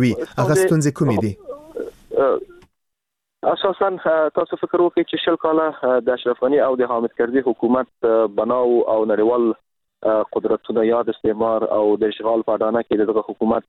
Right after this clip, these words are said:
Speaker 2: آه، تر شا ولاړ وو. دوی
Speaker 1: نه، نه،
Speaker 2: ونشوای
Speaker 1: د پخواني
Speaker 2: کولای چې
Speaker 1: حکومت
Speaker 2: یو
Speaker 1: نه ښیم،
Speaker 2: ښه نظام
Speaker 1: کامیاب صاحب، وبخښئ، دا د
Speaker 2: اجازه
Speaker 1: اوسنیو
Speaker 2: راکړئ.
Speaker 1: شپږو میاشتو
Speaker 2: اجازه راکړئ. اجازه
Speaker 1: ستونزې
Speaker 2: راکړئ.
Speaker 1: ستاسو له نظره کومې دي؟
Speaker 2: اجازه راکړئ تاسې، آه، تاسې اجازه راکړئ.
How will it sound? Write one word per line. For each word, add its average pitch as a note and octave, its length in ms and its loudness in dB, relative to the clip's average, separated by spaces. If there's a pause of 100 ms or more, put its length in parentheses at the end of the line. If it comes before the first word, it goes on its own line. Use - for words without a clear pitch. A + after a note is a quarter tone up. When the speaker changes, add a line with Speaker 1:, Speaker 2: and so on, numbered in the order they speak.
Speaker 2:
آه، G#2+ 140 2 (100)
تر G#2+ 140 -2
شا B2 60 -2
ولاړ A2+ 400 2
وو. A2 100 0
دوی B2+ 160 0
Speaker 1:
نه، C#3 60 2
نه، D3+ 60 2
Speaker 2:
ونشوای E3+ 240 0
Speaker 1:
د D3+ 100 -2
پخواني E3 360 0
Speaker 2:
کولای F#3 80 2
چې - 40 -6
Speaker 1:
حکومت - 220 2
Speaker 2:
یو G#3+ 80 2
Speaker 1:
نه F#3 60 2
ښیم، C#3+ 220 0
Speaker 2:
ښه - 20 0
نظام C3 120 0
Speaker 1:
کامیاب D3+ 300 0
صاحب، C#3 180 0
وبخښئ، D3 340 2
دا C3 140 2
د B2 100 0
Speaker 2:
اجازه B2+ 220 0
Speaker 1:
اوسنیو D3+ 520 2
Speaker 2:
راکړئ. C#3+ 40 4
Speaker 1:
شپږو D3 380 -2
میاشتو D3 320 0
Speaker 2:
اجازه E3+ 180 2
راکړئ. C#3+ 340 -2
اجازه D3 120 -6
Speaker 1:
ستونزې D#3 320 2
Speaker 2:
راکړئ. C#3+ 160 -2
Speaker 1:
ستاسو D#3+ 280 0
له C3+ 100 2
نظره C3+ 320 2
کومې C3+ 300 2
دي؟ - 60 2
Speaker 2:
اجازه E3+ 180 2
راکړئ D3+ 300 0
تاسې، C#3+ 180 0 (280)
آه، D5+ 160 -6 (1080)
تاسې E3 160 0
اجازه D3 240 2
راکړئ. D3 260 -4